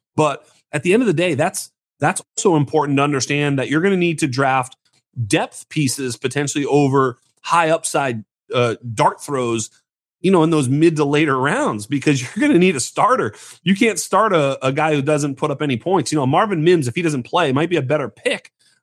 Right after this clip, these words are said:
than D J Chark. I'm making this up. But D J Chark is more <laughs> likely to sort of be starting in your flex. So it creates different, like, I'd never draft D J Chark over Marvin Mims. But here you're almost like, "Oh,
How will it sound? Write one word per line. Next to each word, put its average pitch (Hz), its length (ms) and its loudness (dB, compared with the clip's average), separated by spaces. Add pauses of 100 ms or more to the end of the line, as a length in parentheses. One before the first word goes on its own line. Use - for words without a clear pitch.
than 139 480 2 (160)
D 190 160 4
J 143 200 2
Chark. 127 480 -2
I'm 104 120 -6
making 110 280 -2
this 101 160 -6
up. 110 280 0 (420)
But 143 260 -2
D 180 160 4
J 285 160 6
Chark 180 300 -4
is 135 120 0
more 139 200 -2
<laughs> - 40 -6
likely 180 380 0
to 160 100 4
sort - 280 -2
of 147 80 0
be 147 100 2
starting 165 440 0
in 147 140 2
your 139 140 2
flex. - 580 -4 (220)
So 160 300 2 (220)
it 170 160 -2
creates 165 320 -2
different, 160 400 -2
like, 151 140 -2
I'd 175 160 -2
never 165 360 0
draft 127 340 -4
D 143 120 -2
J 123 160 -2
Chark 131 280 0
over 120 180 -4
Marvin 117 360 -2
Mims. 151 560 2 (380)
But 131 120 -2
here 220 180 2
you're 165 100 6
almost 151 200 -2
like, - 140 -10 (180)
"Oh, 262 400 -2